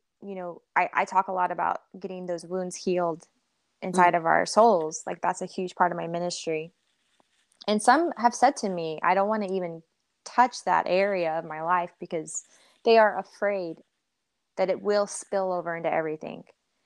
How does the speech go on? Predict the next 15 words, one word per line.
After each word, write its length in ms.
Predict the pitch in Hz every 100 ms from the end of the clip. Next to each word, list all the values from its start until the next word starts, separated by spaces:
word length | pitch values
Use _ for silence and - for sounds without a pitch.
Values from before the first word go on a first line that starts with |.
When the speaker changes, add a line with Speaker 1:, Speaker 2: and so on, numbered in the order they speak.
| _ 175
Speaker 2:
Right. 300 | 156 139 - _ -
Speaker 1:
That, 200 | 185 180
that, 220 | 190 - _
you 180 | 202 185
know, 120 | 175
that 200 | 170 -
cut 240 | - 196 -
will 460 | 190 196 190 175
start 420 | 180 - 175 - -
to, 240 | 180 170 -
to 120 | 139
come. 500 | - 175 170 165 175 _ _ _ _ - _ _ _ _ _ _ -
And 400 | 226 220 220 - _ _ _ _ _ _ _ -
it's 260 | - -
true. 600 | - 320 320 180 160 190